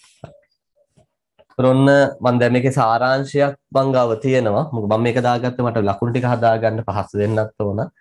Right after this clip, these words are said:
ඒතර සාමාන්‍ය උෂ්ණත්ව මානයට කරුණු දෙකයි මම දුන්නේ.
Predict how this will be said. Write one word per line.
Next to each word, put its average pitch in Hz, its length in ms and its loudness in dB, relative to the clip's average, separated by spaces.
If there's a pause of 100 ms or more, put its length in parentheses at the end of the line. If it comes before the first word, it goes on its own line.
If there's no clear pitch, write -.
(680)
ඒතර 120 120 -2
සාමාන්‍ය 139 480 0
උෂ්ණත්ව 143 400 -2
මානයට 139 340 0
කරුණු 139 300 0
දෙකයි 123 340 -2
මම 123 220 0
දුන්නේ. 104 380 0